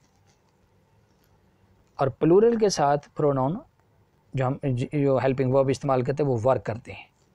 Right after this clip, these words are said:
चूँकि यहाँ प्रोनाउंस प्लूरल हैं, we, you, they, इसलिए इसके साथ वर लगा। और जब एक से ज़ायद नाम हों, जैसे बुशरा, अनाइज़ा,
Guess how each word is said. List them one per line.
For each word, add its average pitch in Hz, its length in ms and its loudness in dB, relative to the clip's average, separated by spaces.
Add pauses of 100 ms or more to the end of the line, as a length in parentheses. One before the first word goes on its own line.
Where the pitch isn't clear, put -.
(1500)
चूँकि 139 220 -2
यहाँ 147 220 2
प्रोनाउंस 151 540 2
प्लूरल 147 480 2
हैं, 185 180 -6 (300)
we, 127 400 -2 (260)
you, 123 140 0 (500)
they, 123 360 -2 (760)
इसलिए 143 360 -2
इसके 131 240 -4
साथ 135 260 -2 (680)
वर 127 220 0
लगा। 139 300 0 (640)
और 143 60 -2
जब 139 320 0
एक 170 320 2
से 185 200 0
ज़ायद 135 560 2
नाम 143 440 2
हों, 127 220 0 (520)
जैसे 123 320 -2
बुशरा, 180 580 0 (320)
अनाइज़ा, 139 560 0